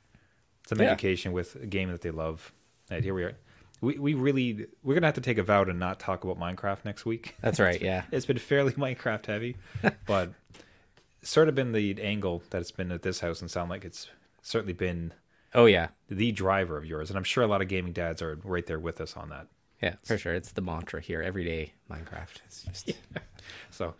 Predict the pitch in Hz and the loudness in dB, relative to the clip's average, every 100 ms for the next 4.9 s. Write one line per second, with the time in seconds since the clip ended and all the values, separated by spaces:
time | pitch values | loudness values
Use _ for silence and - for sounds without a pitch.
0 | - - 143 151 139 135 123 120 107 120 | -16 0 6 6 6 4 4 4 4 2
1 | 123 - 135 131 120 - - 113 127 135 | 2 2 0 0 -6 -4 -2 -2 -2 -6
2 | - 170 - 110 101 95 - 98 - 101 | -4 -4 -4 -6 -2 -4 -2 -4 0 0
3 | 127 - - 90 - 95 87 110 131 127 | 0 -6 -6 -6 -4 -6 -2 0 2 2
4 | 127 127 120 - 92 92 87 85 85 | 4 4 2 -2 -4 -2 0 -2 -4